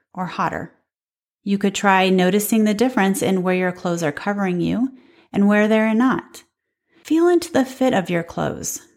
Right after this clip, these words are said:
Where does it feel snug or loose?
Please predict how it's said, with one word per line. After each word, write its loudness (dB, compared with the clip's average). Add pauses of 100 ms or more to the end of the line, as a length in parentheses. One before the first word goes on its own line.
(140)
Where 2
does 0
it -4
feel -6
snug -2 (220)
or -6
loose? 0